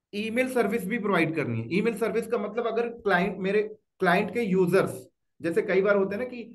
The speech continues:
हम लोग, देखा होगा आपने कि आजकल banking वाले बहुत अच्छी services देते हैं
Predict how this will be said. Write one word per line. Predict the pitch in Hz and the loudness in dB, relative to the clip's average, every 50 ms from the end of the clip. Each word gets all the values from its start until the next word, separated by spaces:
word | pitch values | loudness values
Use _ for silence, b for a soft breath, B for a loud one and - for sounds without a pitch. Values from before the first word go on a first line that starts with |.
| - _ _ | -20 _ _
हम | 156 151 160 170 | -2 -2 0 2
लोग, | 190 202 196 196 196 190 | 2 0 0 0 -2 -2
देखा | 185 160 156 175 180 180 202 | -2 0 0 0 0 2 2
होगा | 180 175 175 | 2 2 2
आपने | 165 156 - 180 175 185 185 - - - _ _ _ | 0 0 0 -2 -4 -6 -6 -8 -12 -18 _ _ _
कि | 165 175 175 175 - - - - | -6 -6 -6 -6 -8 -10 -4 -2
आजकल | 143 151 147 - 208 202 | 0 0 0 0 0 0
banking | 147 147 156 151 151 160 165 165 202 202 196 | 0 2 2 2 2 0 -2 -2 -4 -2 -2
वाले | 185 175 185 190 | 0 0 2 0
बहुत | - 180 175 180 175 | 0 0 -2 -2 -2
अच्छी | - - 202 190 | -4 -6 -6 -6
services | 196 175 151 151 160 175 180 | -4 -4 -4 -4 -4 -4 -4
देते | 170 156 160 156 160 160 | -4 -4 -4 -4 -4 -6
हैं | 160 170 - | -8 -8 -10